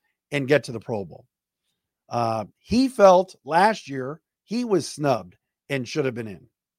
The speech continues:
So I think Chauncey Gardner-Johnson has a great chance to be a first-time Lions Pro Bowl player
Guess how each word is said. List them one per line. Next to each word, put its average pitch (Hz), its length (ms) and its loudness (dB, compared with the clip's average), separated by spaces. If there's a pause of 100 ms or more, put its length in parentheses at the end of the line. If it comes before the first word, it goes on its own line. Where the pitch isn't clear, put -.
(540)
So 135 520 2 (360)
I 156 140 -2
think 208 200 -6
Chauncey 185 400 0
Gardner-Johnson 147 800 -4
has 117 140 -14
a 110 60 -18
great 143 320 -4
chance 131 460 -10
to - 100 -20
be 107 180 -14
a 101 80 -14
first-time 143 680 -8 (460)
Lions 151 460 4
Pro 139 260 2
Bowl 123 200 0
player 101 440 -10